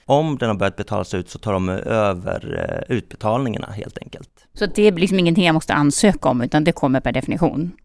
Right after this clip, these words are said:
Speaker 1: Precis så.
Speaker 2: Men hur vet jag då? Hur ska jag kolla om jag har det här återbetalningsskyddet eller inte? Finns det liksom någon hemsida eller något jag kan gå in på, eller?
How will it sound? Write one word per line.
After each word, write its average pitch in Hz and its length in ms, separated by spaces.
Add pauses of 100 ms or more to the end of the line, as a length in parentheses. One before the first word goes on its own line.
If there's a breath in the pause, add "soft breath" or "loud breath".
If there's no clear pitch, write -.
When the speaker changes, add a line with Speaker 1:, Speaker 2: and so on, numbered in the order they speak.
Speaker 1:
Precis 110 360
så. - 120 (560)
Speaker 2:
Men 233 140
hur 339 120
vet 339 400
jag 143 140
då? 160 60
Hur 220 100
ska - 140
jag - 140
kolla 240 360
om 254 80
jag 247 80
har 466 220
det 302 60
här 202 140
återbetalningsskyddet 170 840
eller 143 140
inte? - 140
Finns 214 180
det 311 80
liksom 220 200
någon 214 180
hemsida 214 540
eller 214 80
något 165 140
jag 165 120
kan 156 140
gå 147 80
in 135 180
på, - 100
eller? 165 240